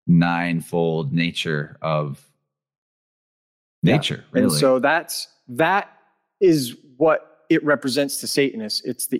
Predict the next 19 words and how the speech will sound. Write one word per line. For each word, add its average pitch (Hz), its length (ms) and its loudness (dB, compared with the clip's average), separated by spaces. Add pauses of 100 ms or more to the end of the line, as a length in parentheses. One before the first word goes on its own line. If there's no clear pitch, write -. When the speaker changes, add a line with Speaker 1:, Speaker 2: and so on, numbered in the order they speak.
Speaker 2:
ego. 113 380 2
So - 160 -2
now 143 180 2
when 185 160 2
you 190 100 0
can 196 260 0
understand 156 680 0
that, 95 320 -4
and 131 140 4
this 139 120 0
is 143 100 -4
not 160 200 0
the 143 80 -2
divine 131 460 2
ego, 113 340 0
it's - 200 -8
the 120 80 0
material 123 520 4
world, 113 320 -2